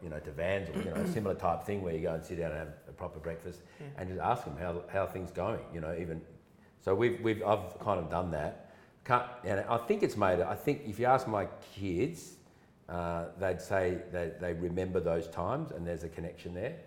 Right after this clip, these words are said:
Speaker 2: Mm.
Speaker 1: And it was about saying, "Well, you know, how, how are things going and how, am I, how am I going? Am I be-, am I being good? Nah, you're too angry, or you, you,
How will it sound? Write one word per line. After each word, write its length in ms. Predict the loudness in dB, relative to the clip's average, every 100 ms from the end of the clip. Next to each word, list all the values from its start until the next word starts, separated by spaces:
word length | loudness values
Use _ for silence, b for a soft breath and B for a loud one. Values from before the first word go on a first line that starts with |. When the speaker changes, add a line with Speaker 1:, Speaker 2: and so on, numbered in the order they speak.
| -10
Speaker 2:
Mm. 280 | -8 -8 -6
Speaker 1:
And 120 | -4
it 60 | 4
was 220 | 4 4
about 360 | 2 4 2
saying, 280 | 0 -2 -2
"Well, 140 | -4 -4 -8
you 80 |
know, 100 | -8 -4
how, 120 | -4
how 180 | 0 0
are 80 | 0
things 240 | 0 -6
going 280 | -2 -2 -2
and 80 | -6 B B B
how, 160 | -6 -6 -10 -14 -8
am 140 | -4 2
I, 160 | 2 2 -4 -2
how 140 | 2
am 100 | 8
I 140 | 10 10
going? 260 | 10 6 0 -12 -20 -14
Am 140 | -4 -2
I 80 |
be-, 220 | -2 -2 -4
am 120 | -4 -6
I 100 | -6
being 340 | -4 -2 -2
good? 240 | -2 -4
Nah, 160 | -4 -6
you're 120 | -6
too 200 | -8 -8 -6
angry, 360 | -6 -6 -6
or 120 | -6
you, 140 | -6 -10 -10
you, 120 | -12